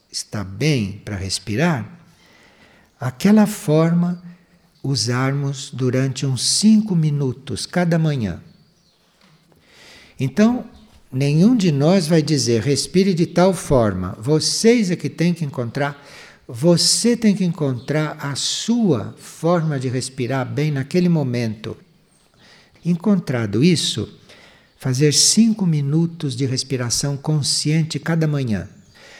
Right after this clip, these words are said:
porque isto vai dar a vocês uma base para vocês respirarem da melhor maneira possível durante o dia.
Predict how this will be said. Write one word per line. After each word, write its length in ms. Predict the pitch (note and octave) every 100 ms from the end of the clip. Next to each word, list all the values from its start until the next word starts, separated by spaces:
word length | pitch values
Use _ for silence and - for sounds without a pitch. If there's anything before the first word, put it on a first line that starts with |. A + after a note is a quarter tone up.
| - -
porque 280 | C3+ - E3+
isto 500 | G3 G3+ - C#3+ A#2+
vai 460 | C#3+ E3 F3 F3 - - _ _ _ _ -
dar 200 | C3+ D3
a 60 | C#3
vocês 360 | C3 - D3
uma 260 | D3 D3 C#3
base 840 | G2 G2+ D3+ D#3 A#2 G2+ G2+ F#2+ - - _ _ _ _ -
para 60 |
vocês 460 | B2+ D3 - F3 E3+
respirarem 840 | E3+ E3 - G3 C#3 D3 D#3+ G3 G3+ - _ _ _
da 140 | B2 D#3
melhor 380 | D#3+ D3+ E3 F3
maneira 360 | D#3 D3+ D#3+
possível 840 | D#3+ D#3+ - - D3 B2 A2+ G2+ A2+ -
durante 460 | G#2+ A2 A2+ A2+ A#2
o 40 |
dia. 360 | F#2+ F#2+ F#2+